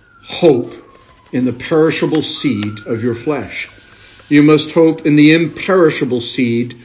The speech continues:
of the Word of God, which is ever living and abiding, washing and cleansing, and it is through which we have been born again. You must be born again.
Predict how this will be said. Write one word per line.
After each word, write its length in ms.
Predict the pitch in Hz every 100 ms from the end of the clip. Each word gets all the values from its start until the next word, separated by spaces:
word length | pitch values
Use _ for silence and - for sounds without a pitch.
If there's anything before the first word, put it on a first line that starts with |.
| - _ -
of 100 | 127
the 80 |
Word 260 | 135 143 151
of 140 | 147
God, 340 | 120 135 117 113
which 240 | 120 123
is 140 | 120 127
ever 200 | 120 131
living 580 | 123 147 139 143 143
and 160 | 143 110
abiding, 720 | 104 92 127 127 127 120 110 - - _ -
washing 680 | 135 156 151 - 151 143 127
and 200 | 113 110
cleansing, 880 | - 156 156 151 147 139 135 131 - - -
and 180 | 135 127
it 100 | 127
is 200 | 127 -
through 340 | - 180 170
which 320 | 147 151 147 147
we 160 | 135
have 140 | 123 110
been 180 | 117
born 240 | 110 127 120
again. 580 | 113 123 113 92 87 - _ _ _ _ _ _ _ _ _ _ _ _ -
You 160 | 127
must 540 | 123 143 160 147 - -
be 80 | 120
born 540 | 117 143 139 135 131
again. 540 | 123 107 131 104 85